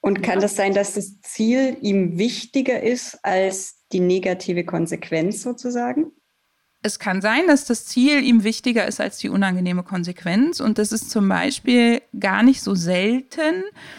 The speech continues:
Speaker 2: bei Dingen, die angeboren überlebenswichtig sind. Oder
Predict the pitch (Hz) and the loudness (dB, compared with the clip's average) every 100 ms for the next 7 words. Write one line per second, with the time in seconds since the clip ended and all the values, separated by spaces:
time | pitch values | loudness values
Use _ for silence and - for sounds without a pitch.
0 | - - - 190 220 269 233 240 254 254 | -20 -8 -2 2 4 4 6 8 10 8
1 | 220 220 220 - - 233 302 269 220 240 | 6 2 -2 -4 0 4 6 4 4 2
2 | 233 226 220 214 196 190 190 196 165 - | 2 2 2 0 -2 -2 -4 -6 -10 -16
3 | - - - - - _ _ _ _ _ | -18 -18 -20 -20 -20 _ _ _ _ _
4 | _ _ _ _ _ _ - 214 233 285 | _ _ _ _ _ _ 0 4 4 4